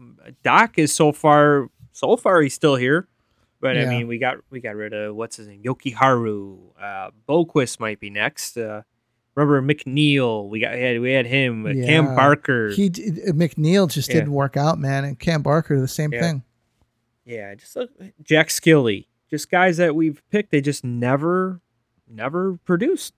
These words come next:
Speaker 1: like they were hyped to be. With Kane and
Speaker 2: Yeah.
Speaker 1: Taves are very, it's a rare thing that we got back-to-back guys to do that.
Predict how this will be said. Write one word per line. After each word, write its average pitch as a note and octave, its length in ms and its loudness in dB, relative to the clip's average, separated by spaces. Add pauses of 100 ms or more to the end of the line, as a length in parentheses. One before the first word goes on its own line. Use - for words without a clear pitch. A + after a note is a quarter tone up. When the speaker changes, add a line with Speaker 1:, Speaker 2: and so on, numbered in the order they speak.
Speaker 1:
like A#2 220 -6
they A#2 100 -2
were A2 160 -4
hyped B2 240 -4
to F3 100 -4
be. G3+ 300 -6 (240)
With A#2 160 -20
Kane D3 220 2
and D3+ 140 2
Speaker 2:
Yeah. E3+ 100 6
Speaker 1:
Taves G3 160 4
are B2 200 2
very, D#3+ 520 6
it's D3+ 160 0
a C3 80 2
rare C#3+ 300 6
thing D3 320 0
that B2 180 -2
we B2+ 120 -4
got A#2 280 0
back-to-back A2+ 760 0
guys - 400 -12
to - 80 -20
do G#2 240 -14
that. - 260 -20